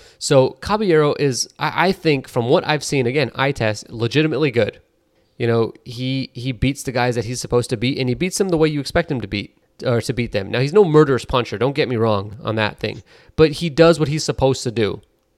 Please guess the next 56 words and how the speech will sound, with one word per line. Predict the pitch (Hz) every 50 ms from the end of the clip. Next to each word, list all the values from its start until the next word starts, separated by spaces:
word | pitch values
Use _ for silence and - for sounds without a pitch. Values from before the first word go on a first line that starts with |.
| _ _ _ _ -
And | 135 123 123 120
so, | - - 143 135 131 127 127 123 -
um, | - 127 123 117 117 113 - -
and | 131 131 127
this | 135 - -
is | 160
the | 147 139
guy | 127 127
that's | 123 120 - -
missed | 123 120 117 - -
weight. | 104 101 104 104 117 135 - _ - - - _ - -
I | 113 104
think, | - 156 165 160 - -
is | - 170 185
it | 208 -
the | - 214
guy | 214 214
that, | 214 233 214 - _ - 180
I | 175
think | 180 - 254 -
it's | 277 214
the | - 165
guy | 165 165
that's | 143 123
missed | 120 139 147 -
weight | 127 131 127
a | 120
lot | 107 110 107
of | 104
times | - - 107 104 107 107 104 110
and | 104 104 - - - - -
basically | - 151 147 - 147 147 135 123 -
is | 123 113 -
trying | - - 139 135
to | 127
get | 117 123
his | 113 -
career | - - 139 123 117 113
in | 110
order. | 110 107 107 101 104 104 - - - - - _ _ _ _ -
Um, | 127 120 113 113 110 110 - - _ -
but | 135 120 135 135 - - _ -
legitimately | - - 165 160 160 151 170 190 170 170 131 117 139 139
has | 113 120 117 110
talent. | - - 117 101 101 92 - _ _ _ _ _ _ _ _
And | - 131 127
I | 131 127
think, | 123 - 147 135 127 - - -
um, | 120 117 113 110 104
he's | 120 135 131 117
gonna | 135 123
be | 110 120
the | 110 110 110
guy | 107 110 101 101 104 104 104
to | - - 117
beat | 101 - _ - 107 107 - - - -